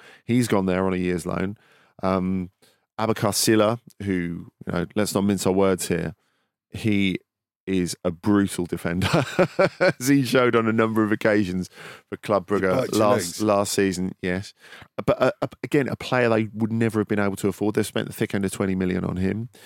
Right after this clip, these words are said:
Speaker 1: So Strasbourg are in a, a, a different dimension now. Now, if Vieira gets it right, and you look at other clubs who were pushing towards that kind of direction, like, it looks like, um,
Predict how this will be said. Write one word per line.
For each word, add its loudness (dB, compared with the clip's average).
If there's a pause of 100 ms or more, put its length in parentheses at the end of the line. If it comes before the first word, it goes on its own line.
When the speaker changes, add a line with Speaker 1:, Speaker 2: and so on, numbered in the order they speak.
(280)
Speaker 1:
So 2 (460)
Strasbourg 2
are 4
in 2
a, 0 (100)
a, 0 (160)
a -4
different -2
dimension -2
now. -12 (340)
Now, 0 (340)
if -4
Vieira 4
gets -2
it -4
right, -2 (600)
and -2 (100)
you -2
look 0
at -2 (100)
other -2
clubs -10
who -4
were -2 (240)
pushing -2
towards -4
that -6
kind -4
of -8 (200)
direction, -6
like, -4
it -4
looks -4
like, -2 (420)
um, -2